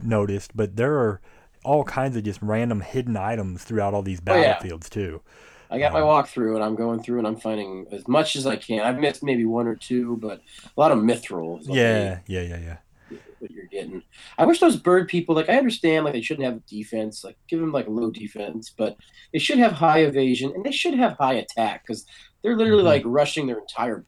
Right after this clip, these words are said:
Speaker 2: body at someone, and in this game especially, 'cause they don't have swords, they actually use, like, their wings
Speaker 1: Yeah, you
Speaker 2: as
Speaker 1: can use
Speaker 2: weapons.
Speaker 1: swords, though.
Speaker 2: Can they?
Speaker 1: Yeah,
Speaker 2: Oh.
Speaker 1: they, they, they, they just suck. Yeah, uh, they
Speaker 2: Terrible.
Speaker 1: even, even with swords, they hit for nothing.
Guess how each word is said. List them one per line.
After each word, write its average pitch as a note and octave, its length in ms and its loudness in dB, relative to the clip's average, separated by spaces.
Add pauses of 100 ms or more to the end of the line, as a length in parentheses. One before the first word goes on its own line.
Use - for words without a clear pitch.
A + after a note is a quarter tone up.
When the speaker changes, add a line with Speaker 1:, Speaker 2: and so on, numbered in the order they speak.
Speaker 2:
body A2+ 400 -2
at A2+ 180 -4
someone, A2+ 520 -4
and G#2+ 180 -10
in A#2 60 -12
this B2+ 160 -12
game A#2+ 160 -4
especially, A2 420 -6
'cause G#2+ 100 -12
they A2 80 -6
don't B2 120 -2
have A2+ 100 -4
swords, A#2 440 -4
they G#2 140 -6
actually G#2 280 -12
use, G#2 180 -10
like, - 140 -14
their E2+ 160 -14
wings G#2 720 -8 (120)
Speaker 1:
Yeah, D#3+ 140 -2
you D3 180 -2
Speaker 2:
as G#2+ 80 0
Speaker 1:
can A#3 240 4
use F3 80 2
Speaker 2:
weapons. A2 140 -4
Speaker 1:
swords, E2+ 320 -6
though. E2+ 260 -10 (1000)
Speaker 2:
Can E3+ 180 4
they? F#3+ 380 4
Speaker 1:
Yeah, B2+ 320 4
Speaker 2:
Oh. F2 40 -14
Speaker 1:
they, G#2+ 240 0
they, A2+ 280 2
they, G#2 160 -2
they G2+ 220 -8
just E2+ 200 -16
suck. - 380 -12 (920)
Yeah, E2+ 440 -6
uh, G#2 200 -4
they G2+ 360 -2
Speaker 2:
Terrible. G#2 240 -8
Speaker 1:
even, D3+ 440 -4 (460)
even D#3+ 200 -4
with C#3+ 140 0
swords, B2 520 2
they G#2+ 180 2
hit B2 280 -4
for - 140 -8
nothing. A2 640 -2